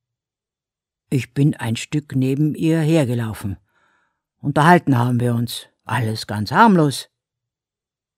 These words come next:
Ein nettes Mäderl war das, so freundlich. Da habe ich sie dann gepackt.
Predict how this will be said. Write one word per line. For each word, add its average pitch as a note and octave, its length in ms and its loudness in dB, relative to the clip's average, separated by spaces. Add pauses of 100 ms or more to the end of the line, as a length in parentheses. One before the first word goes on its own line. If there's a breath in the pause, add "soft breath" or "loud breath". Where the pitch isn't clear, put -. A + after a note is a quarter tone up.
(160)
Ein A#2 280 -2
nettes D3+ 380 0
Mäderl D#3+ 360 6
war D3 220 6
das, C#3+ 360 0 (360)
so C#3+ 120 -4
freundlich. F#3 680 4 (2000)
Da A2+ 420 -2
habe A#2 300 -2
ich C#3+ 240 -6
sie E3 200 -4
dann A#2 400 -4
gepackt. - 640 -8